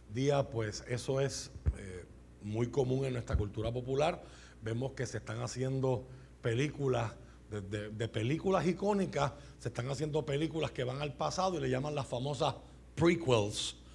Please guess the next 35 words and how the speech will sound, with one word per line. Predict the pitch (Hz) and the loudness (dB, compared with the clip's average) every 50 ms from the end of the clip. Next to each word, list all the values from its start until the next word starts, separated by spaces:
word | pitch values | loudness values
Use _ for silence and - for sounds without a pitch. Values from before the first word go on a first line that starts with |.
| - - - - | -20 -20 -14 -6
o | - 120 - 131 | -6 -4 2 4
origin | 135 147 147 151 143 156 156 | 6 6 6 4 2 0 0
stories | 147 127 - - 160 139 127 117 113 113 110 - - - - - - | -2 -4 -4 -2 -2 0 2 2 0 0 -2 -4 -10 -16 -18 -18 -6
para | - 123 120 117 | -4 0 0 2
ver | 117 131 143 - | 2 2 2 2
cómo | - 135 131 135 | 0 -2 -2 -2
se | 131 139 | -2 -4
formó | 123 - 123 110 107 113 120 | -4 -2 -4 -4 -4 -4 -6
este | 110 - - 110 | -6 -6 -8 -8
personaje | - 110 104 98 - 98 95 143 196 214 185 190 190 185 170 - - - - - | -6 -6 -8 -8 -8 -6 -2 0 0 0 0 -2 -2 -4 -4 -6 -10 -16 -10 -8
y | 120 | -8
cómo | 113 - 117 117 117 | -6 -4 -6 -6 -4
se | 107 117 | -6 -8
formó | 107 - 104 95 95 98 98 | -8 -6 -8 -6 -6 -6 -2
el | 117 | 2
otro, | 160 202 208 202 202 175 156 151 139 | 2 2 2 2 0 0 0 2 2
y | 127 123 | 2 0
antes | 123 139 143 135 139 135 | -2 -4 -6 -6 -8 -8
que | 117 123 | -6 -6
era | 120 120 120 120 | -6 -4 -6 -6
Toy | - 117 110 | -4 -4 -6
Story, | 98 - - 151 151 143 135 127 | -6 -4 -2 -2 0 0 -2 -4
pues | 104 117 110 101 | -4 -6 -6 -6
llegó | 98 110 110 117 127 131 | -6 -6 -4 -2 0 0
Lightyear, | 127 123 120 117 107 131 214 247 233 226 214 202 190 170 147 - - - - | 0 -2 -4 -6 -6 -4 -2 0 0 2 2 0 0 -2 -4 -6 -8 -12 -6
y | - 147 | -4 -4
etcétera, | 131 - 175 170 - 170 156 | -2 2 2 2 4 4 2
etcétera, | 139 - 151 135 147 135 127 | 2 2 2 2 4 2 2
etcétera, | 117 - 98 - 98 92 | 0 -2 -6 -8 -8 -6
¿verdad? | 92 113 143 160 160 160 - - - - | -2 0 0 0 0 -2 -6 -14 -18 -8
Todos, | - 139 135 139 139 131 135 - - | -4 -2 0 0 0 -2 -4 -6 -2
todos | - 135 139 135 117 | 2 2 2 2 2
han | 135 131 | 0 0
visto | 131 135 123 - - 123 - - - - - - | 0 -2 -2 0 -2 -2 -2 -2 -10 -16 -16 -6
cómo | - 120 123 131 131 127 113 104 | -4 -2 0 0 0 0 0 -2